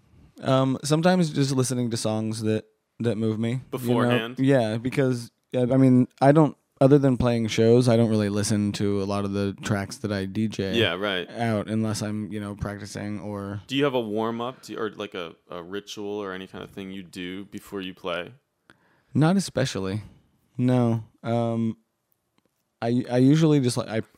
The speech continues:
Speaker 1: I pace around a lot.
Speaker 2: Yeah, me too.
Speaker 1: <laughs> Yeah.
Speaker 2: Do people try and talk to you?
Speaker 1: Yeah, oh, yes. <laughs> Of course, yeah.
Speaker 2: Everyone wants to, like, chat with you?
Speaker 1: Uh-huh,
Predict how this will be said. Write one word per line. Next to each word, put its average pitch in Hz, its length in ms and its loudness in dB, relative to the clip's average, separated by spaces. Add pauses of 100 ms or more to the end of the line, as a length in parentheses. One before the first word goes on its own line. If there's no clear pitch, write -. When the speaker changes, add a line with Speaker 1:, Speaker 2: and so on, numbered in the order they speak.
Speaker 1:
I 107 40 -4
pace 113 300 2
around 101 380 -6 (200)
a 113 40 -4
lot. 107 260 -4 (100)
Speaker 2:
Yeah, 147 200 0
me 117 140 -4
too. - 180 -8
Speaker 1:
<laughs> 143 180 2
Yeah. 127 260 2
Speaker 2:
Do 123 80 -2
people 147 220 -6
try 135 180 -6
and 107 80 -8
talk 101 280 -4
to 127 80 -14
you? 135 280 -14
Speaker 1:
Yeah, 127 320 -2
oh, 139 40 2
yes. 110 460 -4
<laughs> 139 60 0
Of 139 220 2
course, 131 320 0
yeah. 131 80 4
Speaker 2:
Everyone 131 260 2
wants 120 260 -4
to, 123 60 -6
like, 107 180 -2
chat 98 300 -4
with 107 140 -12
you? 113 180 -8 (160)
Speaker 1:
Uh-huh, 131 440 4